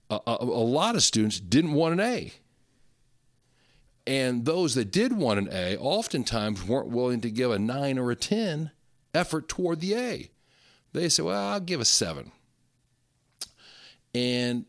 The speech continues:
you know, and some had good excuses. I, I remember one young lady, she said, "Well, I'd be happy with a C this semester." And she said, "You know, I'm getting married.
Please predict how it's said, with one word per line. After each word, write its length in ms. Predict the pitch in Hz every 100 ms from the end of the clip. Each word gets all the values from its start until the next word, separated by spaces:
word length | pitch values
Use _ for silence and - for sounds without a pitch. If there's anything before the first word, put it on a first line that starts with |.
| -
you 120 | 156
know, 180 | 117 113
and 160 | 202 208
some 300 | 302 302 214
had 300 | 196 117 98
good 120 | 98
excuses. 520 | 95 - 104 139 180
I, 140 | 113
I 80 | 107
remember 300 | 110 113 101
one 300 | 95 101 101
young 200 | 101 98
lady, 320 | 90 82 104
she 160 | 123 113
said, 220 | 113 98
"Well, 340 | 101 104 107 - - - - -
I'd 200 | 104 101
be 100 | 104
happy 260 | 101 95
with 120 | 98 101
a 60 |
C 260 | - 117 92
this 180 | 78 -
semester." 720 | - 76 71 71 - - - -
And 340 | 92 82 82
she 140 | 82 95
said, 240 | - 85
"You 80 | 90
know, 60 | 95
I'm 160 | 98
getting 300 | 95 101 107
married. 480 | 117 110 80 69